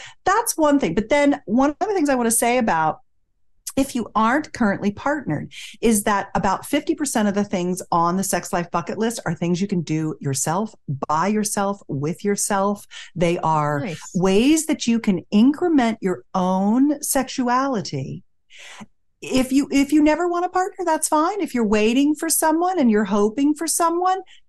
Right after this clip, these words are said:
Speaker 1: being sexy calls them in.
Speaker 2: Mm-hmm.
Speaker 1: Being in, still holding space for your sensual pleasure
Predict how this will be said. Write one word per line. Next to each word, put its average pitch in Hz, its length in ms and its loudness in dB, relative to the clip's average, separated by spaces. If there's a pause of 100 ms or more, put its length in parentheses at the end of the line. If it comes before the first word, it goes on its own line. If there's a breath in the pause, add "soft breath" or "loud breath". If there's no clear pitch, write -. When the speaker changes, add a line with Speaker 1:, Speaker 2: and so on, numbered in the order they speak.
(180)
Speaker 1:
being 196 520 4
sexy 320 840 0
calls 226 520 0
them 226 300 2
in. 202 600 0 (260 loud breath)
Speaker 2:
Mm-hmm. 220 160 4
Speaker 1:
Being 214 720 4
in, 262 320 2 (280)
still 349 680 2
holding 311 680 0
space - 760 0 (500 soft breath)
for 294 280 4
your 277 420 4
sensual 294 1200 2
pleasure 202 1000 0